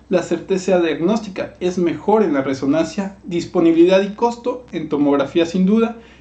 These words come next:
y la experiencia que tienen los médicos con estos tipos de estudios es mayor en la tomografía. Entonces,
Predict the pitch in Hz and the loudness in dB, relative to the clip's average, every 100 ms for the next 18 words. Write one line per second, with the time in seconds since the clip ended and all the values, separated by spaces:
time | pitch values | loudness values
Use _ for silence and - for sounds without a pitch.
0 | - 233 240 - 190 170 160 - 175 190 | -6 -4 -4 -4 0 0 -2 0 2 4
1 | 208 214 196 190 202 196 147 151 165 190 | 2 0 -2 -2 0 2 2 2 2 2
2 | 208 196 - 151 165 - - - 196 - | 0 -4 -2 -2 -2 -6 -18 -8 -6 -2
3 | 196 196 175 165 - 226 220 226 - 185 | 0 2 0 -2 0 4 4 2 -6 -4
4 | 180 208 190 175 180 185 180 180 175 175 | 0 2 2 2 2 2 0 0 -2 0
5 | 175 - 220 214 - 170 - 185 180 202 | -2 -2 -4 -4 -4 -8 0 0 2 0
6 | 202 | -2